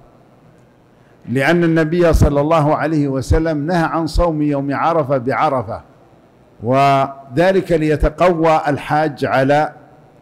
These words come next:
العبادة، عبادة الحج، ولا يجد مشقة وكلفة،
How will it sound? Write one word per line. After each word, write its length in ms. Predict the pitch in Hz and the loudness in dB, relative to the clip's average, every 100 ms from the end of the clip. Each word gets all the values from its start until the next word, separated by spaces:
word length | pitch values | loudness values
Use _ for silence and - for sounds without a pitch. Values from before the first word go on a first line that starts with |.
| - _ _ _ _ _ _ _ _ _ 135 | -20 _ _ _ _ _ _ _ _ _ -6
العبادة، 600 | 123 123 127 147 143 131 | -2 -2 0 2 2 -2
عبادة 640 | 101 127 147 143 131 139 | -2 -2 0 -2 -4 -4
الحج، 400 | 110 135 160 135 - - - _ _ _ _ _ _ _ _ _ _ _ _ _ _ _ _ | -4 -2 -2 -4 -20 -20 -20 _ _ _ _ _ _ _ _ _ _ _ _ _ _ _ _
ولا 360 | 104 123 143 151 | -2 0 4 4
يجد 680 | 143 160 139 143 135 165 - - - - - - _ _ _ _ _ _ _ _ _ _ | 4 2 4 2 2 0 -2 -12 -18 -20 -20 -20 _ _ _ _ _ _ _ _ _ _
مشقة 760 | 135 139 160 156 143 131 135 127 | 0 4 2 2 -2 2 2 2
وكلفة، 600 | 120 160 127 95 117 | 0 -2 -2 -2 -6